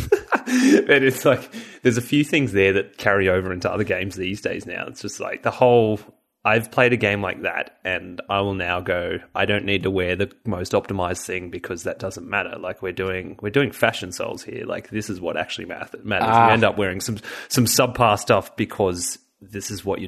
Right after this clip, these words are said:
Speaker 1: doing, you know? This is your, your role
Speaker 2: 'Cause it's
Speaker 1: playing.
Speaker 2: fun.
Speaker 1: Yeah, exactly. And it's like, I'm, I'm willing to, like,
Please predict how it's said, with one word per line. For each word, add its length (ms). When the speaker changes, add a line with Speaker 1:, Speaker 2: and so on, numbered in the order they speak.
Speaker 1:
doing, 260
you 140
know? 240
This 220
is 120
your, 280
your 240
role 260
Speaker 2:
'Cause 100
it's 100
Speaker 1:
playing. 120
Speaker 2:
fun. 240
Speaker 1:
Yeah, 240
exactly. 600
And 140
it's 200
like, 180
I'm, 240
I'm 140
willing 260
to, 100
like, 320